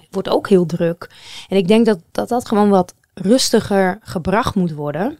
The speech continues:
En, eh, ja, maar de, de, je begon over de, met de vraag van vrouw toe. Dat is heel erg goed. Want,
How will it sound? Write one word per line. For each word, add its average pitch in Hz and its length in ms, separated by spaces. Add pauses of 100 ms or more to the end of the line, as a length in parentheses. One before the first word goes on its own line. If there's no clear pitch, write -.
(640)
En, 214 320
eh, 180 300 (340)
ja, 170 220
maar 151 200
de, 180 300
de, 180 140
je 180 80
begon 190 400
over 185 180
de, 175 120 (100)
met 175 100
de - 60
vraag 170 180
van - 80
vrouw 208 240
toe. 180 160
Dat 185 180
is - 100
heel 185 180
erg 175 100
goed. - 400
Want, 185 220